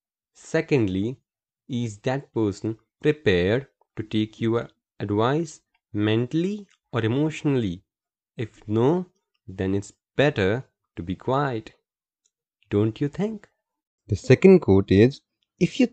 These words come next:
think that you are dumb, it's okay. But if you believe that you are dumb for entire your life,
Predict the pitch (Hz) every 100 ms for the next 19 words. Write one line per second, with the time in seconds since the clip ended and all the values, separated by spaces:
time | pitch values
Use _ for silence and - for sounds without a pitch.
0 | _ - 139 107 123 - 123 113 - 107
1 | - - 104 101 95 92 95 127 156 _
2 | _ _ - - 190 208 196 170 147 -
3 | _ 147 - - - - 120 95 110 139
4 | 175 139 110 _ _ 123 107 127 127 -
5 | _ - 117 107 117 131 151 147 135 -
6 | 127 113 131 156 156 151 143 131 151 190
7 | 175 120